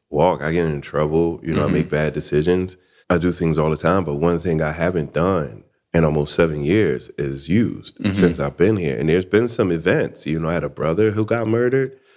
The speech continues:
Speaker 1: Countless heartbreaks, like, you know,
Speaker 2: Mm-hmm.
Speaker 1: dating and recovery is like fishing in a pool of sharks,
Speaker 2: <laughs>
Speaker 1: man. You know what I mean?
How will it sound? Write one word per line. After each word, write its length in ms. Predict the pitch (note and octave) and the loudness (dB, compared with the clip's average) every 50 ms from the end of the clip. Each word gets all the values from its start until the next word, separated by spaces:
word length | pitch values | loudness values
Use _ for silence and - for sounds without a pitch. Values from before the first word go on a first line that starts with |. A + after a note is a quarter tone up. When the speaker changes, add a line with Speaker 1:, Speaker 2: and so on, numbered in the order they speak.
| _ _ - | _ _ -8
Speaker 1:
Countless 440 | - - E2+ F#2 F2+ B1+ D#2+ D#2+ D#2+ | -2 0 2 2 2 0 -2 -6 -4
heartbreaks, 840 | E2 D#2+ D#2+ F#2+ G#2 - - D2+ D2+ D#2+ E2+ F2 D#2+ - - - | -2 0 0 0 0 -2 -2 -2 0 0 0 0 -2 -6 -8 -8
like, 400 | - D2+ D#2 D2+ D#2 D2 - - - | -6 -4 -4 -4 -4 -6 -8 -6 -4
you 160 | - F#2+ F#2+ F#2+ | 0 2 2 2
know, 80 | F#2 | 2
Speaker 2:
Mm-hmm. 120 | E2+ D2+ - | 0 0 0
Speaker 1:
dating 340 | - D#2+ F2+ F2+ - E2+ D#2+ | 2 2 2 2 0 -2 -2
and 100 | C#2+ C#2+ | -4 -4
recovery 360 | C#2 C#2 - D2+ D2+ - D#2+ | -6 -4 -2 -2 -2 -2 -2
is 80 | D#2 - | -4 -6
like 140 | C#2 C2+ C#2 | -8 -10 -4
fishing 360 | - - D#2 D2+ - - D#2 | -2 0 0 0 -2 -4 -4
in 80 | D2+ D2+ | -4 -4
a 60 | D2+ | -6
pool 160 | - - E2 | -4 -2 -2
of 100 | D#2 D#2 | 0 0
sharks, 500 | - B2 A2+ G#2 G2+ G2+ F#2+ - G2+ G2 | 2 4 4 4 2 0 -2 -4 -6 -6
Speaker 2:
<laughs> 60 | D2 D2 | -4 -4
Speaker 1:
man. 240 | D2+ D#2+ F2+ F2+ | -2 -2 -2 -2
You 140 | E2 E2+ D#2+ | 0 0 2
know 100 | E2 E2+ | 2 2
what 120 | F2 F2 F2 | 2 2 2
I 60 | E2+ | 2
mean? 360 | E2+ F2 F#2 G2+ G#2+ A2 | 2 2 2 2 0 0